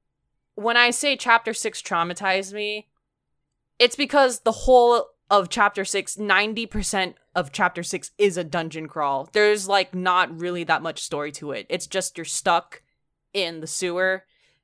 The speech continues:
and you're trying to get back to the top. And it was so long. I hated it the whole time. This was a big risk of, or honestly, the,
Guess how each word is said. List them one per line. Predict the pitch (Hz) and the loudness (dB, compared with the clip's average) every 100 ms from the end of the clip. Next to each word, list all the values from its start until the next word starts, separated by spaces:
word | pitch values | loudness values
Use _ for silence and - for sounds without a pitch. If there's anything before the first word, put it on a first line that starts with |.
| _ | _
and | 170 165 | -4 -4
you're | 156 | -8
trying | - 170 165 160 | -4 -4 -4 -8
to | |
get | 156 170 156 - _ | -6 -2 -2 -4 _
back | 160 151 | -2 -2
to | - | -6
the | 143 | -14
top. | 143 131 127 - - | -8 -6 -6 -10 -8
And | 175 156 151 - _ _ - | -6 -6 -10 -18 _ _ -10
it | 180 | -6
was | 170 170 | -6 -6
so | - 208 190 190 | -4 0 0 0
long. | 185 180 175 170 170 170 _ _ _ _ - | 0 2 2 0 -4 -14 _ _ _ _ -6
I | 170 | -6
hated | 151 175 170 175 | -4 -6 -4 -2
it | 175 170 | -4 -4
the | - | -8
whole | - 175 170 | -10 -6 -6
time. | 185 165 156 160 151 _ | -4 -2 -2 -6 -12 _
This | - - | -2 2
was | 659 571 | 2 2
a | 208 | 2
big | 185 196 156 | 0 0 0
risk | 156 190 175 - - - - | 0 2 0 -4 -12 -20 -4
of, | 180 - | -4 0
or | 190 180 - | 0 0 2
honestly, | 233 370 403 311 | 0 0 -4 -4
the, | 190 202 | -4 -4